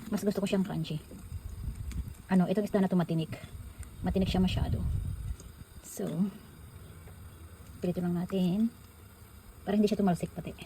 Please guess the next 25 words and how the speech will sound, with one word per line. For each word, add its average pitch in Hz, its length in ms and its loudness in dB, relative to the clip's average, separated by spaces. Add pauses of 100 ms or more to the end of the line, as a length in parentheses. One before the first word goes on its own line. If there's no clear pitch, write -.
(840)
O, - 120 2
di 170 80 2
ba? 196 280 2 (1040)
And 220 80 6
meron 220 240 8
tayong 202 240 4
ano, 170 160 6 (640)
meron 208 200 6
ako 214 120 2
ditong 202 200 2
danggit. 165 320 4
So, - 120 6
mamaya, 175 320 4
i-prito - 600 8
natin. - 360 6
Yung, 240 160 12 (240)
and 220 120 8
dahil 214 280 8
nga, 208 240 4 (160)
ah, 185 400 4 (560)
hindi 196 80 6
tayo 202 160 8
pwede 196 160 8
magprito 190 320 4
ng, 185 200 6